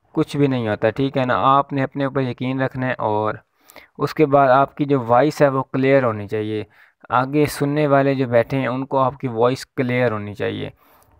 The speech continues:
ठीक है। और जो आपसे क्वेश्चंस करेंगे उन्हीं की तरफ देख के आपने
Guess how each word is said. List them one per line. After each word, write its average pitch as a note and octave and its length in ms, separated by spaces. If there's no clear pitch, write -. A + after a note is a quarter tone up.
ठीक C#3 260
है। B2 160
और A2+ 420
जो C3+ 360
आपसे D#3 440
क्वेश्चंस D#3 480
करेंगे D3 460
उन्हीं D#3+ 380
की D3+ 160
तरफ C3+ 240
देख B2+ 440
के C#3 80
आपने C3 480